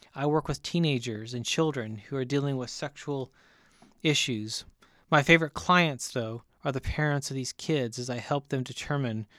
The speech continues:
where their children are at, captivate their heart, and lead them toward hope.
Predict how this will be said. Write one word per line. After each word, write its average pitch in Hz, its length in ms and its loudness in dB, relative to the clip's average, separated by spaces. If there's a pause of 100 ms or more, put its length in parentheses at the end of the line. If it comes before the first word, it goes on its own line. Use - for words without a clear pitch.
(400)
where 139 260 4
their 139 160 2
children 131 440 0
are 123 120 0
at, 117 400 -6 (240)
captivate 151 520 2
their 135 100 -4
heart, 104 420 -8 (160)
and 117 260 -4
lead 131 260 -2
them 101 260 -8 (300)
toward 117 280 -8
hope. - 360 -10